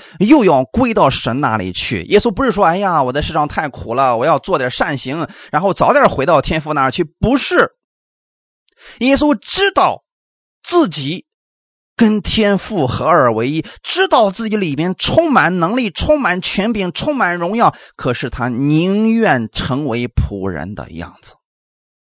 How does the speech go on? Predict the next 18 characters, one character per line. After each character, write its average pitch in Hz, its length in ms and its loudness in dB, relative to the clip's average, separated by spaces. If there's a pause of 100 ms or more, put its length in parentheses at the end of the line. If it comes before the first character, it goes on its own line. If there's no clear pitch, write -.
(840)
而 175 120 2
且 175 120 0
他 190 140 0
知 190 140 -4
道 180 120 0 (220)
很 196 320 -2
快 185 580 -4 (440)
自 202 160 -4
己 175 140 -4
要 185 200 4
回 123 400 -4
到 147 180 -2
天 135 240 -4
父 120 200 -8
那 113 80 -4
儿 82 180 -8
去 - 220 -12
了， - 160 -20